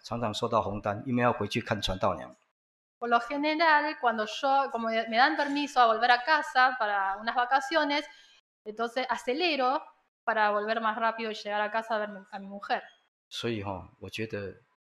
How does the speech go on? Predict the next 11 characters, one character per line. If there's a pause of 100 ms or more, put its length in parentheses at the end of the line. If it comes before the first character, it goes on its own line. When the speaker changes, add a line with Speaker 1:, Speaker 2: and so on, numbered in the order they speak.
(720)
Speaker 1:
和
尚
的
精
神
比
我
们
更
伟
大。